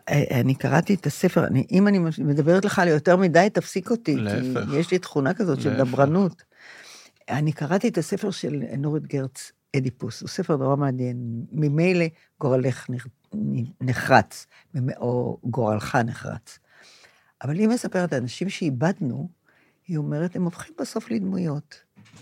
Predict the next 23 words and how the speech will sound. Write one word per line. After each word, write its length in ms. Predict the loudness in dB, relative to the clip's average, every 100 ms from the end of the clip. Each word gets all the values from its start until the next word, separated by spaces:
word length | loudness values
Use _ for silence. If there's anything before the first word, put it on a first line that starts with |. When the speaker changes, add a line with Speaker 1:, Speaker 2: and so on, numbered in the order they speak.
| -16 -6
Speaker 1:
הם 100 | -2
דמות. 540 | 2 4 6 4 -4 -20 _ _ _ _ _ _ _ -4
והם, 520 | 2 4 6 4 4
אה, 120 | 4 2
דמות 440 | 2 2 2 -2 -8 -8 -2
ב-, 80 | 0 2 0 0
על 100 | -2
מישור 340 | -2 -2 -6
שווה 340 | -4 -6 -4 -2
עם 120 | -2
הדמויות 400 | -4 -4 -4 -6
הספרותיות 720 | -12 -16 -10 -10 -8 -10 -10
שאנחנו 380 | -12 -12 -10 -10
מכירים. 420 | -12 -12 -12 -12 -14 -20 _ _ _ _ _ _
כי 80 | -6
בסופו 380 | -6 -4 -6 -6
של 120 | -4
עניין, 260 | -2 -2 -2 -6 -18 -20
כשאנחנו 340 | -6 -2 0 0
מדברים 340 | 0 0 0
עליהם, 480 | 0 -2 -2 -2 -2 -6 _ _ _ _
עובר 260 | -8 0 2
הזמן, 480 | 2 2 2 2